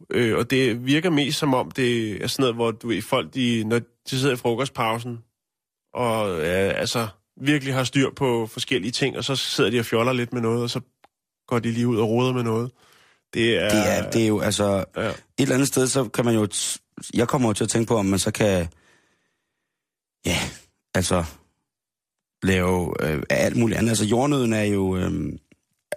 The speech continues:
Speaker 2: er, er jo sådan en frugt, sådan en bælgting-agtig, sådan en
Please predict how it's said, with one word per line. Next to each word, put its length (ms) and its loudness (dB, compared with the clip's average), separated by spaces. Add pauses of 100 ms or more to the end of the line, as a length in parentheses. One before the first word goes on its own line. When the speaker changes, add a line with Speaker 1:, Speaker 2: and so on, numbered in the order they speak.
(120)
Speaker 2:
er, 80 2 (220)
er 60 0
jo 40 2
sådan 140 2
en 40 0
frugt, 640 -2
sådan 220 2
en 100 -6
bælgting-agtig, 840 0
sådan 100 2
en 40 0